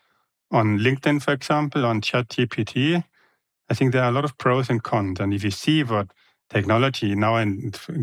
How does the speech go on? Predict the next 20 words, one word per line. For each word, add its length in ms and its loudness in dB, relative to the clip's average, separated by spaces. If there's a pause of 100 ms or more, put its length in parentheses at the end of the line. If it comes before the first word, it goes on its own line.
(480)
example, 600 0
this, 260 -6
uh, 320 -4 (600)
A 120 6
I 280 2
tool, 540 -2
Chat 240 0 (120)
G 180 -2
P 160 -4
T, 400 0
is 180 -12 (160)
able 240 2
to 180 -2
do, 440 -2 (760)
i-, 100 -10 (100)
if 220 4
you 300 2 (880)
anticipate 920 0 (460)
this, 400 -2 (840)
um, 580 0